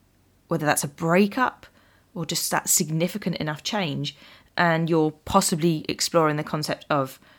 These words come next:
a quarter life crisis in regards to your close relationships, intensely considering the way that you've previously seen the world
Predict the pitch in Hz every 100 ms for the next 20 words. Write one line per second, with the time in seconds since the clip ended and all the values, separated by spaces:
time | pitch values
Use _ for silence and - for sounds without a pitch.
0 | _ 170 - 202 170 156 - - 185 175
1 | - 151 - - 165 147 151 143 - -
2 | 151 135 - 156 143 131 - 160 139 139
3 | 143 220 - 156 - - - - _ 220
4 | 208 - - 277 - 320 - 208 185 185
5 | 180 165 160 165 170 160 160 151 - -
6 | 175 175 196 196 196 180 170 160 151 156
7 | 147